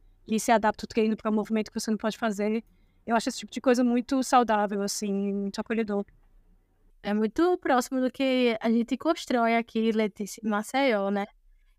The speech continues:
Speaker 2: É muito massa, assim, além da equipe técnica, né?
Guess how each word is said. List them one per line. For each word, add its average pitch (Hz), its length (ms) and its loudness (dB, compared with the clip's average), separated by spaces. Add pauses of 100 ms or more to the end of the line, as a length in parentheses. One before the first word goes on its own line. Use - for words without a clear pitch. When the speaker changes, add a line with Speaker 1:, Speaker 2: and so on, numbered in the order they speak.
(160)
Speaker 2:
É 214 300 2
muito 233 320 0
massa, 262 380 2
assim, 233 400 -2 (280)
além 285 400 4
da 349 140 6
equipe 339 300 0
técnica, 226 560 2
né? 269 200 2